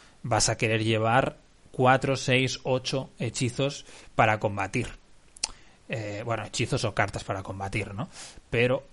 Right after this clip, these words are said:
en estos casos puedes llevar la consunción y la llama azul y otra más, si quieres.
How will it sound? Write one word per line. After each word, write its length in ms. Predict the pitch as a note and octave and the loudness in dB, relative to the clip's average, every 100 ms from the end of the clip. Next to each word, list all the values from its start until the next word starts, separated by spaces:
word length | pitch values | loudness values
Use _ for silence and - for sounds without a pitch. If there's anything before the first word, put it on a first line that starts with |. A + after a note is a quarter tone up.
| A3 | -8
en 120 | G#2+ | -4
estos 260 | - - - | -2 -2 2
casos 280 | C3 C3+ - | 4 4 0
puedes 260 | C3+ A#2 | 2 2
llevar 240 | A#2 A#2 A#2 | 4 4 4
la 100 | A#2+ | 2
consunción 480 | A#2+ B2 A2+ A#2+ | 0 -2 -2 0
y 80 | C3 | 2
la 140 | B2+ A2+ | 2 2
llama 240 | A2 A2 | 2 0
azul 400 | G#2 C3+ F3 G3 | 0 2 0 -2
y 360 | - A#2+ G#2+ G2+ | -6 -4 -2 -2
otra 240 | G2+ G2+ | -2 -2
más, 340 | G2+ C#3+ - - - - _ - | 0 0 -2 -10 -20 -20 _ -10
si 160 | - | -8
quieres. 420 | - C3+ A#2 - | 0 0 0 -10